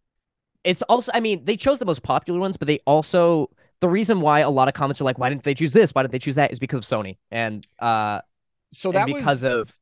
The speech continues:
Speaker 2: that
Speaker 1: uh,
Speaker 2: was
Speaker 1: demonetization.
Speaker 2: Yeah, for sure. And I get that, like, doing music reactions on my own sometimes and stuff, I totally understand how that copyright game goes and stuff. Like, I get it. Like,
Speaker 1: Yeah.
Speaker 2: I,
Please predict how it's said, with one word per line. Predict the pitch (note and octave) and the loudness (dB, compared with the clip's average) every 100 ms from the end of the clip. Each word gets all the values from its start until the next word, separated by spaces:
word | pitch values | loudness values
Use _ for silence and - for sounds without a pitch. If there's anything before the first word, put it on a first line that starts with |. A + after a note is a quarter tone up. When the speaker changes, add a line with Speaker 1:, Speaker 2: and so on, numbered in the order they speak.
| _ | _
Speaker 2:
that | G3 - B2 A2+ | -20 -4 0 0
Speaker 1:
uh, | |
Speaker 2:
was | B2+ | -2
Speaker 1:
demonetization. | C#3 B2+ A#2+ B2+ G#2+ G#2+ - | -4 -4 -2 -4 -4 -8 -6
Speaker 2:
Yeah, | C4+ C#4 D#3 | 0 0 0
for | - D4+ C4+ | -4 -4 -2
sure. | G3 A3+ G#3+ C3 | -2 -2 -2 -4
And | D#3 F#3+ | -4 -4
I | F#3+ | -4
get | C3+ E3+ E3+ | -4 -6 -4
that, | D#3+ D#3 D#3 | -4 -4 -4
like, | D3 B2+ B2+ | -4 -6 -8
doing | E3 F3+ E3+ D#3+ | -8 -6 -6 -6
music | E3 D#3+ F#3 | -6 -6 -2
reactions | D#3+ D#3 - D3+ | 0 0 -2 -4
on | C#3+ | -2
my | C#3 | -2
own | D3+ E3+ | -2 -2
sometimes | D#3 E3+ E3 E3+ E3+ | -4 -4 -4 -4 -6
and | E3 | -6
stuff, | F3 D3 | -6 -2
I | D3 | -2
totally | C3+ D3 D#3 D3+ D3 | 0 -2 -2 0 -2
understand | C#3+ C3+ C#3+ C#3 | -4 -6 -6 -6
how | C#3 | -6
that | A#2 | -6
copyright | B2 A#2 C#3 C#3 B2 | -6 -6 -4 -4 -4
game | D3 C#3 | -6 -4
goes | C#3+ C#3+ C3 | -4 -4 -6
and | C3 | -10
stuff. | - C#3+ | -8 -8
Like, | A#2 - | -8 -6
I | B2+ | -6
get | G2+ A2+ E2+ | -6 -8 -10
it. | D#2+ _ - | -18 _ -10
Like, | B2 A2 G#2+ | -8 -8 -8
Speaker 1:
Yeah. | C3 G#2 _ _ _ - | -10 -10 _ _ _ -8
Speaker 2:
I, | D3+ | -8